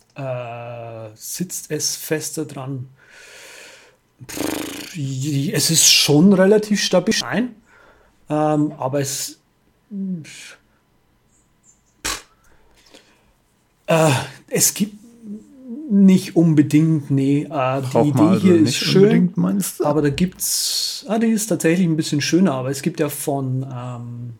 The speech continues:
Speaker 1: ach, ich hab's neulich gehört bei Brad Terpstra, der übrigens, äh, Sal Sogo-, Sogoyan, äh, bei sich in der Show hatte. Bei dem Automator Gott.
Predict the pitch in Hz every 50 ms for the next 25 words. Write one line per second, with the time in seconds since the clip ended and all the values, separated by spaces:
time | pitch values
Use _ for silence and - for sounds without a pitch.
0 | _ _ _ _ _ _ _ _ _ _ _ _ _ - - - - - - _
1 | 202 220 - 202 175 151 175 - - - 165 160 170 170 165 151 - - 151 143
2 | 135 143 147 151 156 151 - - _ 139 139 139 147 156 156 151 147 147 135 -
3 | 147 143 160 156 - - - - 156 170 165 - - - - 160 156 139 - -
4 | - _ - 165 190 208 - 190 190 226 - - 202 190 170 190 202 214 202 -
5 | - - - - - _ _ _ _ - - - _ - - - 156 156 156 156
6 | 156 156 151 156 - - - - 175 160 151 170 170 - - - 180 180 208 190
7 | 196 190 175 165 - - 196 170 - 170 170 208 226 190 156 139 139 139 147 -
8 | - - 147 135 139 143 135 - 143 143 139 - - 151 - - - - - -
9 | - - 156 139 139 143 143 143 139 131 - - 139 127 135 131 - - 143 123
10 | - - _ _ _ _ _ _ - - _ _ _ _ _ _ _ _ _ _
11 | _ _ _ _ - 156 139 139 143 143 143 143 139 143 - - - - _ -
12 | - 160 151 165 160 156 170 180 180 156 - - - - - - - - -